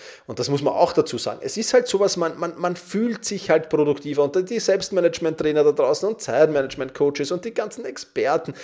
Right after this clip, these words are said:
die können noch so viel reden, ich fühl's doch.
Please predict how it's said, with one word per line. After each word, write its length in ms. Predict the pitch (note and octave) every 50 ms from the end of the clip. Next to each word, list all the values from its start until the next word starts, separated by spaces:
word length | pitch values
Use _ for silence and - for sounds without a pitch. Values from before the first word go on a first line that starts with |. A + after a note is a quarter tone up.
| - - - - - - _ -
die 60 | G#3+
können 320 | G#3 - A#3+ A#3 A#3 A3 G3
noch 200 | F3+ F3 F3 F3
so 140 | - G3
viel 180 | F#3+ - G3+ F3
reden, 300 | E3+ D3 D3+ D3+ D#3 D3+
ich 240 | E3 E3+ - - -
fühl's 540 | - - - D3+ F3+ G#3 G#3+ F#3+ - - -
doch. 340 | C#3+ A2+ - - - -